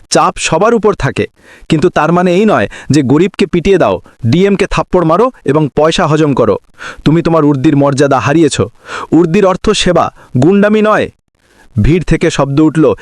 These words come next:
"একে সাসপেন্ড করো, এমন পুলিশকে সহ্য করা যাবে না। গরিবকে মারা লোক ন্যায়ের যোগ্য নয়।"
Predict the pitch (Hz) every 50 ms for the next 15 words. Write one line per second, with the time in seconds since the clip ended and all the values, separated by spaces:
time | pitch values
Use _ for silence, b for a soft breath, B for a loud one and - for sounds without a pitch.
0 | B B B - 127 - 190 180 165 170 160 - - - 214 208 202 202 185 147
1 | 120 95 - b b b b b b - 107 123 151 196 220 208 - 208 208 214
2 | - - 208 196 - 208 185 156 - 180 - 165 156 143 143 135 123 120 107 95
3 | - B B B B B B B B 113 123 156 165 208 - - 226 202 190 185
4 | 185 190 202 226 - 180 175 - B B B - 139 151 151 175 196 185 160 185
5 | 190 175 170 208 208 226 233 202 131 87